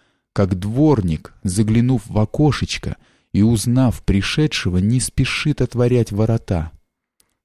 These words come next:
Потом запахивает их, едва дав пройти,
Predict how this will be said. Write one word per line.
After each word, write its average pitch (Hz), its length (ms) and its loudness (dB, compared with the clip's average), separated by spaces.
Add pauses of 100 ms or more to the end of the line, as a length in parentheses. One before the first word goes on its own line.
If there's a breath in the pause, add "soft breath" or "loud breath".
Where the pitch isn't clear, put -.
Потом 98 320 2
запахивает 90 880 0
их, - 220 -10 (240)
едва 92 400 0
дав 90 260 0
пройти, 92 520 -2